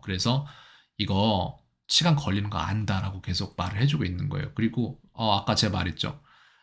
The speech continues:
아이가 공격받았다는 느낌을 들어 하더라고요. 오늘 요런 얘기를 하니까 "내가 못해서 그렇구나." 내지는 "내가, 어, 이걸 모르니-, 모르니까 나한테 뭐라고 하는 거구나." 그래서 이걸 계속 얘기를 해주는 거예요. "뭐라고 하는 게 아니다.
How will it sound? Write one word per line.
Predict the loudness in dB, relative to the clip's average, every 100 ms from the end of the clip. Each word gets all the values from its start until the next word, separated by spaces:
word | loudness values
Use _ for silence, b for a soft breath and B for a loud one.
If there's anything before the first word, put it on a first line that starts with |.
| 0
아이가 | 4 4 6 4 2 -6 _ _ _ _ _ _
공격받았다는 | 8 10 12 10 6 4 0 -2 -4
느낌을 | -2 -2 0 -2
들어 | 0 2 2
하더라고요. | 2 -2 -4 -4 -4
오늘 | -6 -4
요런 | -2 -2
얘기를 | -4 -4 -4
하니까 | -4 -4 -6 -6 -6 -2
"내가 | 0 0
못해서 | -2 -4 -4 -2
그렇구나." | -4 -8 -10 -10 -10 _ _ _ _ _ -4
내지는 | -2 4 4 4 0 b b b _ -2
"내가, | 2 4 4 4 2 -2
어, | -6
이걸 | 2 2
모르니-, | 6 8 8 6 2
모르니까 | 2 4 2 0
나한테 | -2 -2 -2
뭐라고 | -2 -4 0
하는 | 6 8
거구나." | 6 0 -8 -10 _ _
그래서 | -4 -2 -2 -4 -2
이걸 | 4 6 6
계속 | 4 2 -2
얘기를 | 0 0
해주는 | 0 0 -4
거예요. | -6 -4
"뭐라고 | -2 2
하는 | 6 6
게 | 4
아니다. | 0 -4 -4 -4 -6